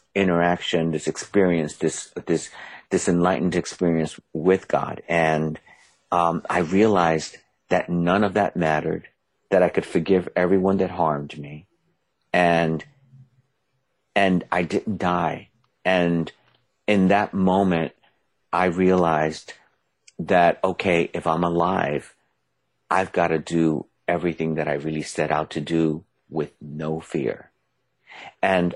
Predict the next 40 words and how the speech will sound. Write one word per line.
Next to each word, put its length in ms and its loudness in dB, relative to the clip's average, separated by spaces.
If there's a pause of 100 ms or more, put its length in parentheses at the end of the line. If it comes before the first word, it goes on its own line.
at 280 -2
that 260 2
point, 540 0 (360)
um, 540 0 (1500)
at 160 0
that 200 4
point, 380 0 (100)
things 220 2
started 480 2
happening. 420 0
And 140 2
what's 160 0
crazy 540 2
is 340 0
that 300 2 (320)
I 80 6
was 100 2
gonna 160 2
give 220 2
you 80 4
the 140 4
other 180 4
version 360 2
of 100 -2
the 60 -6
story, 380 2
which 240 -2
is 300 0 (300)
that 520 2 (480)
I 200 4
had 520 4
a 60 -2
record 260 0
deal 240 2
on 120 2
the 60 -2
table 460 2
in 140 0
New 100 0
York 480 2